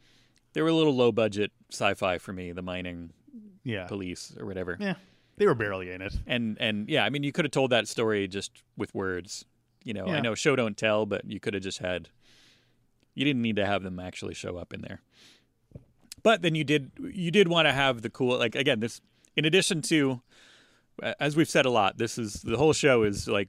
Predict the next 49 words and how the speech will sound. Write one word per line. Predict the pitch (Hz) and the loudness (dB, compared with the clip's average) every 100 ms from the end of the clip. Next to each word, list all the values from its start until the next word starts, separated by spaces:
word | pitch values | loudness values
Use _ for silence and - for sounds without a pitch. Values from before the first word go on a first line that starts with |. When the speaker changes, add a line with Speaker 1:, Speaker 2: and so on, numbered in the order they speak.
| - | -6
Speaker 1:
you | 117 | -6
know, | 95 92 - - - - | -6 -8 -12 -18 -18 -6
playing | 131 117 | -2 0
with | 107 | -2
Star | - 110 | -2 0
Wars | 101 95 - | 0 -4 -6
toys | 101 90 95 | -4 -4 -6
on | 95 | -10
the, | 101 | -12
uh, | 101 98 | -12 -12
writ | 113 110 117 | -10 -4 -2
large | 110 104 92 90 | 2 2 2 -2
on | 127 98 | -6 -6
the, | 95 92 | -6 -6
on | 104 92 | -8 -8
the, | 90 - - | -8 -12 -8
well, | 107 | -6
not | 95 104 | -2 -2
on | 95 | -2
the | |
big | 95 107 | -4 -6
screen, | - 107 92 90 | -6 -8 -6 -8
but, | 92 - | -10 -10
you | 92 | -14
know. | - - - - - 123 | -14 -18 -18 -20 -16 -14
Speaker 2:
Mm-hmm. | 104 92 - - - | -14 -16 -16 -16 -10
So, | 381 330 | -6 2
sometimes | 294 113 - - | 4 6 4 2
Speaker 1:
Um, | |
Speaker 2:
big | 110 92 | -6 -6
screens, | 110 117 170 | -8 -6 -8
depending | - 143 110 | -6 -4 -4
on | 101 | -4
how | 101 | -4
Speaker 1:
yeah. | 101 | -4
Speaker 2:
big | 98 | -6
your | 92 | -10
home, | 98 95 92 _ _ | -12 -14 -18 _ _
home | 110 95 | -16 -12
setup | 101 90 - | -12 -12 -14
is. | 143 - _ - - | -16 -18 _ -12 0
Speaker 1:
Um, | 127 123 120 107 104 - | 4 4 4 2 -2 -6
but, | 123 131 113 - | 0 4 4 2
uh, | 123 110 107 101 - _ _ | 2 4 4 2 0 _ _
you | 147 | 0
know, | 123 | 2
it, | 110 | 2
it, | - 135 151 | 0 -4 -4
it, | 143 | -10